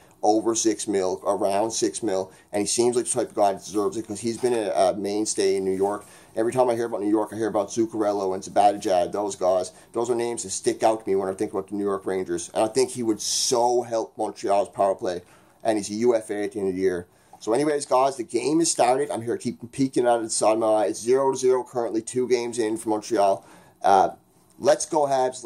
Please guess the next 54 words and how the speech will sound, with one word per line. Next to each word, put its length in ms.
Let's 300
see 160
him 100
win. 300
Sorry 400
about 300
this 160
video 280
being 280
a 40
bit 360
rushed, 420
but 160
I 160
didn't 260
<laughs> 20
want 160
to 80
miss 220
this 180
game. 340
But 220
I 60
also 260
wanted 220
to 60
make 120
this 140
video 320
while 180
I 80
had 220
the 60
thought 320
in 40
my 100
head 200
and 100
while 160
I 80
took 320
down 200
these 120
few 160
numbers. 380
These 220
are 80
some 180
guys 280
that 60
can 100
help 180
the 80
Habs. 360